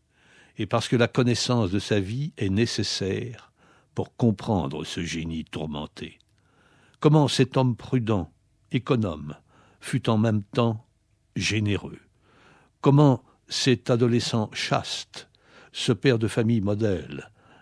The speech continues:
devint un vieillard faunesque. Comment ce légitimiste se transforma en bonapartiste, puis en grand-père de la République.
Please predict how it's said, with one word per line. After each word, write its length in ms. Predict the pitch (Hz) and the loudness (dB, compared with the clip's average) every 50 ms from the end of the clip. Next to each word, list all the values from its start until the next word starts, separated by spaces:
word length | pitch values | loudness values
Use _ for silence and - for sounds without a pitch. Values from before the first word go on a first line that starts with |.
| _ _ - | _ _ -6
devint 440 | 98 104 101 87 101 101 101 95 - - | -2 -2 -2 0 0 -2 -2 -4 -4 -4
un 240 | 107 98 92 92 90 - - | -4 -4 -4 -4 -6 -8 -10
vieillard 640 | 95 85 80 90 101 95 92 98 92 90 80 78 - | -10 -10 -6 -4 -4 -2 -2 -2 -4 -6 -8 -10 -12
faunesque. 840 | - - - 92 95 - - - - - - - - _ - - - _ _ _ _ _ _ _ _ _ - _ - - - _ - | -12 -8 -6 -4 -4 -4 -4 -6 -8 -8 -8 -10 -10 _ -14 -18 -18 _ _ _ _ _ _ _ _ _ -20 _ -20 -20 -18 _ 2
Comment 380 | 151 151 147 147 139 123 - - | 4 6 6 6 4 2 0 -4
ce 220 | - - - 139 | -8 -4 0 0
légitimiste 1080 | 127 117 113 107 127 135 107 - 143 - - 135 135 139 120 - - - - - 87 85 - - _ _ - - _ _ - | 2 2 2 2 2 2 2 0 -4 -2 0 0 0 0 0 -2 -4 -8 -8 -10 -12 -14 -14 -14 _ _ -20 -20 _ _ -14
se 360 | - - - - 120 107 101 | -12 -10 -4 -2 -2 -2 -2
transforma 920 | - - - 131 135 120 - - - 123 - - 101 101 104 90 - - _ _ _ _ _ _ _ - | -4 -6 -4 -2 -2 -2 -2 -2 -2 -2 -2 -2 -2 -2 -2 -2 -4 -6 _ _ _ _ _ _ _ -8
en 180 | - 107 104 92 | -6 -4 -4 -4
bonapartiste, 1080 | 78 85 117 117 110 107 - - 104 - - - 104 - - - - - - - - - - - - _ | 0 0 0 2 2 -2 -4 -6 -10 -10 -10 -12 -12 -12 -10 -12 -14 -14 -16 -20 -20 -20 -20 -20 -20 _
puis 360 | - - 117 110 110 117 - - | -10 -6 -4 -2 -2 -2 -2 -2
en 200 | 110 104 101 98 | -2 -2 -2 -2
grand-père 580 | 85 82 85 110 120 104 - 117 117 110 98 | -2 -2 0 0 0 0 0 0 0 2 2
de 80 | 95 104 | 0 0
la 120 | 101 101 95 | 0 0 0
République. 760 | 107 110 - - 104 92 82 73 - _ _ - - - _ | -2 -4 -4 -4 -6 -6 -6 -8 -10 _ _ -20 -20 -20 _